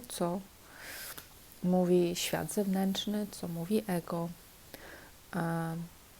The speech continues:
więc to były testy na wybór siebie, które decydowały, którą rzeczywistość na poziomie duszy wybierzemy, tak? I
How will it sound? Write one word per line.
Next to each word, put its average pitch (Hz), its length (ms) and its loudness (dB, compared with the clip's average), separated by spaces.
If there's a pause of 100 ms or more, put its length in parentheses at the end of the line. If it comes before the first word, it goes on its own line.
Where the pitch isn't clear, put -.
(120)
więc 190 160 2
to 208 100 4
były 202 220 6
testy 214 320 4
na 190 140 6
wybór 196 320 4
siebie, 196 240 4
które 190 240 2
decydowały, 180 800 2 (1400)
którą 233 340 4
rzeczywistość 214 960 4 (160)
na 196 160 6
poziomie 214 680 6
duszy 285 280 4
wybierzemy, 165 680 0
tak? 254 280 0
I 214 200 4